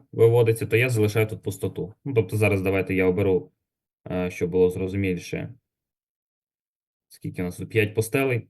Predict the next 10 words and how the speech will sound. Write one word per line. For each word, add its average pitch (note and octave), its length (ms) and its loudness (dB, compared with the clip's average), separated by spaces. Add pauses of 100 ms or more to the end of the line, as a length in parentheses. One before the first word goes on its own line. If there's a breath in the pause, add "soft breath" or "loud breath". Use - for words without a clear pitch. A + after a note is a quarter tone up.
(160)
Тобто, G2 220 -2
бачите, A2+ 280 2
п'ять A2 260 4
обрав, A2 280 2
далі G#2+ 180 4
у G#2 40 2
нас G2 140 -2
просто A2+ 340 0
пустота F#2+ 400 -2
виводиться. G2+ 580 0